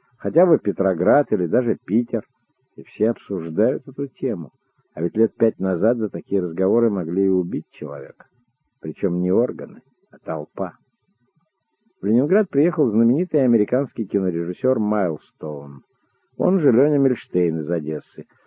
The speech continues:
Встретил на Ленфильме друга своей молодости Герберта Рапопорта. Когда-то они жили в Германии.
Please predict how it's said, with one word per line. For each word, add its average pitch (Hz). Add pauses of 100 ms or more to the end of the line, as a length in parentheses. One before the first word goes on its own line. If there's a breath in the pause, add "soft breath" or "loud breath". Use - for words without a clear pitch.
(200)
Встретил 180
на 147
Ленфильме 139
друга 127
своей 113
молодости 139
Герберта 120
Рапопорта. 104 (480)
Когда-то 151
они 131
жили 139
в 117
Германии. 92